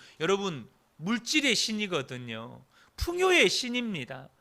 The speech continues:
그러니까 그들에게 결-, 그들이 결국 돈에, 돈에 대한 탐심에, 탐심 때문에 하나님을 섬기는 마음을 빼앗기게 돼버릴 거라는 거예요.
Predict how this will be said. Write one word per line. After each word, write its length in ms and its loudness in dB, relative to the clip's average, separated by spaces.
그러니까 800 6
그들에게 600 -2
결-, 200 -2
그들이 300 -2
결국 640 -2
돈에, 600 4
돈에 380 0
대한 280 4
탐심에, 1040 2
탐심 400 0
때문에 680 2
하나님을 640 4
섬기는 500 -4
마음을 880 -2
빼앗기게 600 0
돼버릴 520 -2
거라는 440 2
거예요. 600 -6